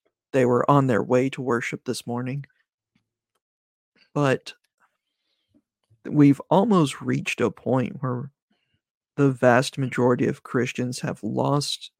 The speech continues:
the sight of what's to come and are more focused on what's right in front of us. And when there are difficult things right in front of us, it's very hard to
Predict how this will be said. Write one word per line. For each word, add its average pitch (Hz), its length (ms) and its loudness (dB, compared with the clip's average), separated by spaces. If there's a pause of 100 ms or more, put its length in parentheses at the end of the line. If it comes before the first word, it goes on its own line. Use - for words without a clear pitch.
(420)
the 117 100 -4
sight 123 600 0 (100)
of 139 160 -8
what's - 220 -4
to - 100 -10
come - 320 -10 (760)
and 139 140 0
are 131 120 2
more 127 220 0
focused 123 600 0
on 147 440 -4
what's - 280 -2
right 123 220 0
in 113 140 -4
front 107 280 -4
of - 160 -8
us. 87 220 -14 (640)
And 135 220 0
when 143 140 4
there 139 180 2
are 151 280 2
difficult 123 600 -2
things 117 340 -4
right 120 180 -2
in 127 120 -6
front 127 240 -2
of 131 100 -10
us, - 160 -6
it's - 160 -10
very 143 500 0
hard 127 360 -2
to - 80 -16